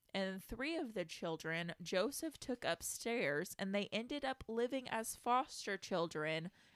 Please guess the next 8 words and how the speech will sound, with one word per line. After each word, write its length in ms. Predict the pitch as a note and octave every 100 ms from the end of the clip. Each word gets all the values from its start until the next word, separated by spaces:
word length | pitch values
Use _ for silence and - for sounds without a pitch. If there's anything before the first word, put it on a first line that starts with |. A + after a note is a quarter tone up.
| -
with 300 | F3 A3 - -
Elizabeth's 920 | G#3+ G3+ G#3+ A#3 G3+ G3+ G3 - - -
family. 720 | - F#3+ G3+ F3 D#3 C#3+ C3+ F#3
<laughs> 640 | - _ - - _ -
This 180 | A#3 A3+
story 460 | - - B3 B3+ C#4
is 200 | D4 F4
wild. 960 | A3+ G#3+ G#3+ A3+ D4 A3+ G3+ E3+ D3+